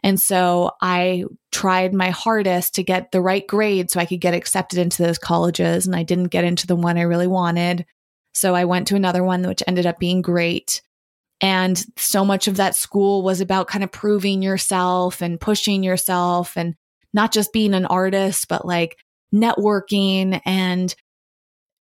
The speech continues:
finding that great job. And there was all this pressure when I moved to Los Angeles because I was finishing up my final semester of college.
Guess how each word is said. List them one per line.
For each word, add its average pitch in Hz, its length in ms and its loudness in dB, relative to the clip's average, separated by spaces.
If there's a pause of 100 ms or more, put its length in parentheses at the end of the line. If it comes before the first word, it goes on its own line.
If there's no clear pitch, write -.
(420)
finding 202 520 2
that 185 280 0
great 202 380 0
job. 175 580 0 (140)
And 190 180 2
there 190 80 2
was 190 200 0
all 226 200 2
this 208 220 0
pressure 180 540 -2
when 170 160 0
I 170 80 0
moved 180 260 0
to 185 100 -2
Los 170 300 0
Angeles 180 840 -2
because 190 340 -2
I 180 60 2
was 175 200 0
finishing 190 440 0
up 175 120 -2
my 170 300 0
final 180 440 0
semester 170 520 -2
of 165 140 -4
college. 170 680 0